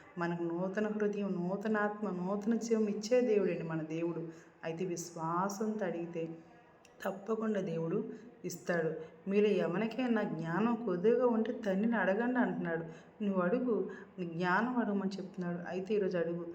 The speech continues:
"నేను ఈ పాపాన్ని జయించాలి యేసయ్యా, నేను పరిశుద్ధంగా జీవించాలయ్యా, నాకు దీనత్వం కావాలయ్యా, నేను సమాధానపరిచే వారిగా ఉండాలయ్యా,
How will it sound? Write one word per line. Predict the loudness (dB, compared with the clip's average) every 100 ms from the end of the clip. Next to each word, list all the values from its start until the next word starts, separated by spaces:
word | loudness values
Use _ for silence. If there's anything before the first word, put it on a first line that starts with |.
| -14 -12 -4
"నేను | -2
ఈ | 0
పాపాన్ని | 0 0 0 0 0
జయించాలి | 0 -2 -2 -2 -2 -2
యేసయ్యా, | -2 -2 -2 -2 -4 -10 -12 -6
నేను | -4
పరిశుద్ధంగా | -2 -2 -4 -4 -2 0
జీవించాలయ్యా, | 0 -2 -4 -6 -6 -4 -4 -4 -10 -12 -8
నాకు | -6
దీనత్వం | -2 0 0 -2 -4 -4
కావాలయ్యా, | -2 -2 0 0 0 -2
నేను | -4 -8 -6 -4
సమాధానపరిచే | -2 0 2 2 2 0 0 -2 0
వారిగా | 2 2 2 0
ఉండాలయ్యా, | -2 -4 -4 -2 -2 -2